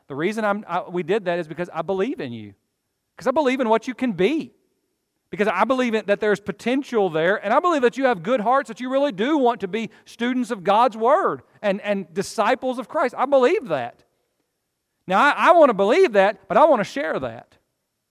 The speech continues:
So if we're gonna revitalize the core, sometimes, sometimes we need to articulate those things. We need to say it. We need to say it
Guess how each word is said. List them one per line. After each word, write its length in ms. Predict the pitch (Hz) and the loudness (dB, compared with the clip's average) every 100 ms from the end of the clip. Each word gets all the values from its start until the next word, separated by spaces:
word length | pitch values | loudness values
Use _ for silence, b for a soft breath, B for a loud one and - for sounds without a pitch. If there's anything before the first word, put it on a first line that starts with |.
| _ _ _ _ _ | _ _ _ _ _
So 100 | 254 | 0
if 40 | 254 | 2
we're 60 | |
gonna 180 | 370 302 | 4 4
revitalize 540 | 226 233 233 226 214 | 4 6 6 4 2
the 60 | 180 | 0
core, 260 | - 330 277 | 0 2 2
sometimes, 420 | 302 320 262 - b | 0 0 -2 -4 b
sometimes 280 | - 359 277 | -4 0 0
we 120 | 240 | 0
need 100 | 233 | 0
to 80 | 220 | 2
articulate 720 | 226 226 294 - 247 190 170 | 0 -2 -8 -4 -2 0 -2
those 180 | 151 139 | -6 -10
things. 300 | - 135 127 b | -8 -8 -10 b
We 80 | 269 | -10
need 80 | 339 | -8
to 60 | 285 | -8
say 340 | - 277 311 | -4 -2 0
it. 160 | 240 _ _ | -4 _ _
We 80 | 320 | -8
need 60 | 311 | -8
to 60 | |
say 220 | - 233 | -4 -2
it 140 | 185 | -4